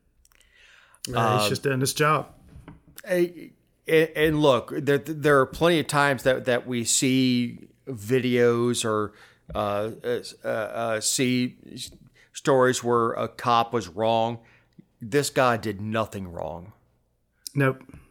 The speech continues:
Speaker 2: All he did was walk up to the, to the damn truck.
Speaker 1: Yep, and,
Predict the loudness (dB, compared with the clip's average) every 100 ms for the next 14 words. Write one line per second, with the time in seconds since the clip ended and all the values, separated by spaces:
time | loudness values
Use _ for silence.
0 | _ _ _ _ _ 0 4 4 4 2
1 | 4 2 0 0 2 2 2 -2 -2 -14
2 | -14 -12 -10 -8 -8 -6 -6 -8 -6 -6
3 | -6 -12 -20 _ _ _ _ _ _ _
4 | _ -20 _ 0 2 2 0 0 2 2